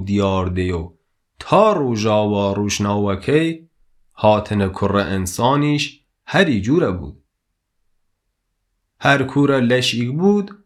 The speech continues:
وەورە بودە داڵەگەڕان. زوزی وە شوونە بەردە ئەو ڕوژەی لە خوەر تیاریکۆ بود و مانگیش دی نور خۆی نیەی.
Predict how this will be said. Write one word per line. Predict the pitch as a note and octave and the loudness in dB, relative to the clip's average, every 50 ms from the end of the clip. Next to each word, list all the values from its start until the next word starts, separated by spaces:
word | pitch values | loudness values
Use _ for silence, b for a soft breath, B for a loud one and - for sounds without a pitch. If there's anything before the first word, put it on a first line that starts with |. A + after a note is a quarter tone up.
| _ _ _ - | _ _ _ -4
وەورە | A2 A#2+ D3+ F#3 G3+ G#3 G3+ G3+ F#3+ | 0 2 4 4 4 4 2 0 0
بودە | E3 E3+ F#3 E3+ E3+ E3+ D#3 B2 | 0 0 0 0 2 0 0 0
داڵەگەڕان. | G2+ F#2+ F#2 F#2 F#2 F2+ F2 F#2 F2+ F2+ G#2 G#2+ G#2+ F2 D2 - - _ _ _ _ _ _ _ _ _ _ _ _ _ _ _ _ _ _ _ _ _ _ _ _ _ _ | 0 -2 0 0 -2 -4 -4 -4 -4 -4 -2 -2 -2 -2 -4 -8 -14 _ _ _ _ _ _ _ _ _ _ _ _ _ _ _ _ _ _ _ _ _ _ _ _ _ _
زوزی | D3+ D3 D#3+ F3+ F3+ F3 G3 A#3 B3 A#3+ | -6 -2 -2 0 0 2 2 2 2 2
وە | F3+ A#2+ G2+ G2+ | 2 0 0 -2
شوونە | - - - C3+ C#3 C3+ C3+ C3+ B2+ A#2 G2+ G2+ | -4 -4 -4 -2 0 2 2 0 0 0 0 2
بەردە | A#2 B2 C3 C3 B2+ G#2 F#2 E2+ - - | 2 2 2 2 0 -2 -4 -4 -4 -2
ئەو | A2+ A#2+ B2 G#2 | 0 0 0 0
ڕوژەی | F2 F2 F2+ F2 F2 E2+ - D3 E3+ E3+ E3 | -2 -4 -6 -6 -4 -4 -2 -2 0 0 0
لە | D#3 D3+ D3 D3 D3 - - _ _ _ _ _ _ _ _ - | 2 2 2 0 -2 -6 -14 _ _ _ _ _ _ _ _ -20
خوەر | - - - E3 F#3 D3+ A2 F#2 - - - | -14 -2 2 4 4 4 2 0 -4 -8 -12
تیاریکۆ | - - A2+ A2+ B2+ E3 G#3+ A3 G#3+ - F#3+ F3+ E3+ | -8 -4 -2 0 0 2 0 2 2 2 2 2 2
بود | D#3 D3+ D3+ D3+ D3 C3+ C#3 | 0 0 0 2 2 2 0
و | C3+ C3 C3 C3+ C3 - _ _ _ _ _ A2+ | 0 0 -2 -4 -8 -14 _ _ _ _ _ 0
مانگیش | A2+ C3+ E3+ G3 G3+ G3+ F#3 F3+ F3+ E3+ - - - - | 2 2 4 4 2 2 0 0 -2 -2 -4 -4 -6 -8
دی | A#2+ A2+ A#2+ C#3 D3 C3 | -8 -4 -2 0 2 2
نور | A2+ G#2+ A#2+ C#3+ D3+ C3 G#2 F2+ | 2 2 2 2 0 0 0 -2
خۆی | - - - D#3 E3+ E3+ E3+ | -4 -2 0 0 2 2 0
نیەی. | D#3+ C#3+ C3 A2+ F2+ D#2+ D2+ | 0 0 0 0 -2 -2 -6